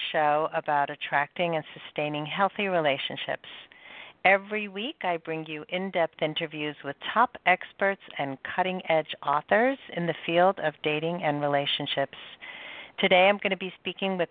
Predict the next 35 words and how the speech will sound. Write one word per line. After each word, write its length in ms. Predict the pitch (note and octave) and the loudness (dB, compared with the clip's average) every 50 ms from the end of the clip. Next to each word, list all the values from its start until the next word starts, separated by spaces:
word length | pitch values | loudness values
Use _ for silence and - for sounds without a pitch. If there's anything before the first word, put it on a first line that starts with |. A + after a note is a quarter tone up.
| - | 2
therapist 460 | E3 D#3 D#3 D#3+ - - E3+ E3+ E3 - - - - - - | 4 6 6 4 4 2 0 0 0 -4 -12 -16 -16 -8 -2
and 220 | - E3 E3+ G3 A3 | 2 2 4 6 6
author 540 | F#3 D3+ D#3 - - E3 D3+ D3+ E3 F3 - | 8 8 6 4 4 2 4 4 2 2 2
Audrey 360 | - D3+ D3 C#3+ - E3+ F#3+ - - - | 4 4 4 4 2 -2 -2 0 0 2
Sherman 400 | D3 C3+ C3+ C#3 D3 F3 A3 - - | 0 0 0 -2 -2 -4 -4 -2 -4
about 340 | E3+ - - D3+ D3+ C#3+ D3 | -2 0 2 2 2 2 0
when 360 | D#3 D#3+ D#3+ F3 G3 G#3+ A3 | 0 0 0 2 0 -2 -2
you're 180 | G3+ F3 D#3+ D#3 | 0 0 2 2
in 120 | D#3 D#3 | 2 0
a 60 | D3+ | -2
new 240 | D3+ D#3 E3+ A3 C4+ | -2 -2 -2 -2 0
relationship 760 | C#4 B3 G#3+ F3+ E3 D#3+ D#3+ - - E3+ - - E3 D#3+ - - | 2 2 2 2 2 0 0 -2 -6 -6 -4 -2 -2 -4 -4 -4
with 100 | C#3+ - | -6 -6
the 100 | - C#3+ - - - | -6 -8 -8 -4 0
same 240 | - G3+ G#3+ A3 G#3+ | 2 4 4 6 6
old 180 | G#3 G3+ F#3+ E3+ | 6 6 6 6
baggage 420 | - D3+ D3 D3+ D3+ - D3 D3 - - - - - - | 6 6 6 6 4 0 -4 -4 -4 -6 -6 -6 -4 -4
and 160 | D3 D3 C#3+ | -4 -4 -4
how 240 | C#3 C#3 E3+ E3+ F3 | -4 0 2 4 4
you 200 | F3 F3 E3+ E3 - | 4 2 0 -6 -6
can 220 | - - D3 D3 | -6 -6 -4 -4
lose 160 | C#3+ C#3 C#3 - | -6 -8 -6 -8
it 140 | C#3+ C3+ - - - | -8 -10 -10 -4 -2
for 100 | - D3+ | -2 0
good 300 | D3+ - A3+ B3+ B3 G3 | 2 4 4 4 6 4
this 160 | F3+ D#3+ - - - - | 2 2 2 0 -8 -8
time. 380 | D#3 D3 C#3+ C3+ C3+ C3 C#3 - _ - - - - - - - - - - - _ - - | -6 -4 -4 -2 -4 -6 -8 -12 _ -20 -18 -18 -16 -16 -16 -16 -18 -20 -20 -20 _ -6 -4
Such 120 | D#3+ - - | -4 -2 -2
an 60 | F3 | -4
important 480 | D#3+ D3 C#3+ - - D#3+ D#3+ G2+ D3+ D3 - - - | -4 -6 -6 2 4 4 4 4 0 -6 -8 0 2
topic, 320 | F3 F3 - - G3+ G#3+ - | 4 4 6 4 2 2 2
and 140 | - - D3+ | -4 -4 -4
I'm 140 | C#3+ D3 D3 | -4 -4 -4
really 300 | D3 D3 C#3+ D3 D3 C#3+ | 0 0 0 0 0 -4
excited 520 | D3+ - - - D#3 D3 C#3+ C#3+ C#3+ C#3+ | -6 -8 0 4 4 4 4 4 0 -6